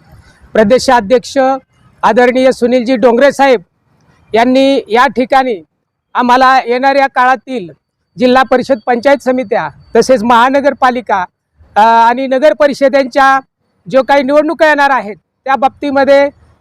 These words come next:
चांगल्या प्रकारे मार्गदर्शन केलेलं आहे. तसंच गावोगाव जाऊन बूथ कमिट्या आणि सेक्टर कमिट्या बनवण्याचेही पार्टीकडनं, आम्हाला साहेबांकडनं आदेश मिळालेले आहेत. तर, अ, निश्चितपणानं आम्ही त्याचं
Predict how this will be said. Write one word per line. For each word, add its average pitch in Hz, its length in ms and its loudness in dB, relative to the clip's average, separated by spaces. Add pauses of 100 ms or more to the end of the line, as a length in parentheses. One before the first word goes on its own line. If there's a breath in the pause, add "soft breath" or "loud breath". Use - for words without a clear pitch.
(100)
चांगल्या 269 280 0
प्रकारे 285 380 -2
मार्गदर्शन 277 640 -2
केलेलं 277 380 0
आहे. 240 320 -2 (440)
तसंच 285 460 -2 (300)
गावोगाव 302 440 2
जाऊन 285 380 -4 (400)
बूथ 254 160 -6 (120)
कमिट्या 294 380 2
आणि 285 200 -2
सेक्टर 254 340 -4
कमिट्या 294 360 0
बनवण्याचेही 285 840 0 (360 soft breath)
पार्टीकडनं, 262 560 -2
आम्हाला 269 600 2
साहेबांकडनं 262 580 -4
आदेश 254 320 0
मिळालेले 277 420 0
आहेत. 240 300 0 (480)
तर, 262 120 -4
अ, 277 120 -2
निश्चितपणानं 302 840 -4 (360)
आम्ही 285 340 -2
त्याचं 294 460 2